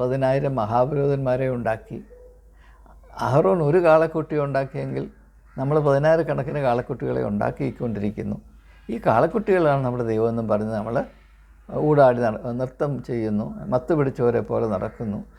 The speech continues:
അതില്ല എങ്കിൽ, ആ, ആ, ശ്വാസം മുട്ടുന്നു എന്ന് പറയുന്നു. അതിനെ തൊട്ട് നമസ്കരിച്ചില്ല എങ്കിൽ കാലിൻ്റെ ഉള്ളം കാല് ചൊറിയുന്നു എന്നൊക്കെ നമ്മൾ പറയുന്നു. ഇതാണ് നമ്മുടെ അവസ്ഥയെന്ന് ദയവായി തിരിച്ചറിയുക. യേശു പറഞ്ഞില്ലേ, "സത്യം നിങ്ങളെ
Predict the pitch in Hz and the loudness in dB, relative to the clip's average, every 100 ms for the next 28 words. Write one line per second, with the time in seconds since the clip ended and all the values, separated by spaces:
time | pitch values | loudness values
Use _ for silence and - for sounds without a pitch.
0 | - 143 135 127 143 160 156 147 143 - | -10 -2 0 2 2 0 0 -2 -4 -6
1 | - _ - 143 117 120 - - - - | -18 _ -14 -6 -2 -2 -2 -6 -12 -20
2 | - - 190 107 101 - 139 120 180 156 | -20 -14 -8 -4 -4 2 2 2 0 0
3 | 143 139 127 123 120 - 95 113 98 95 | -2 -6 -4 -4 -6 -6 -4 -2 -4 -6
4 | - - - - - 143 147 143 151 151 | -12 -16 -20 -20 -6 0 0 2 -2 -2
5 | 160 127 143 - 160 147 139 135 131 131 | -2 0 -2 -2 -6 -6 -4 0 0 -2
6 | 131 120 131 135 131 135 156 160 135 123 | -2 0 0 0 0 2 2 2 0 -2
7 | 120 117 131 135 120 110 131 123 110 120 | -2 -2 0 -2 -4 -6 -6 -4 -4 -4
8 | 120 104 107 120 98 - - - - - | -6 -6 -2 -2 -2 -8 -12 -20 -20 -20
9 | - 202 170 120 113 107 104 104 101 113 | -4 0 2 2 2 0 2 2 2 -2
10 | - 120 117 147 107 107 110 117 - 98 | -6 -6 -6 -4 -2 0 -2 -2 -4 -6
11 | 107 131 117 113 120 - - - - - | -4 -2 -2 -2 -4 -6 -14 -20 -20 -20
12 | - - 107 - 113 113 123 113 92 - | -14 -6 -4 -2 0 0 0 0 -2 -6
13 | - - - - 110 110 - _ _ - | -16 -10 -10 -6 -4 -4 -8 _ _ -8
14 | 113 120 113 135 | -6 -4 -4 -6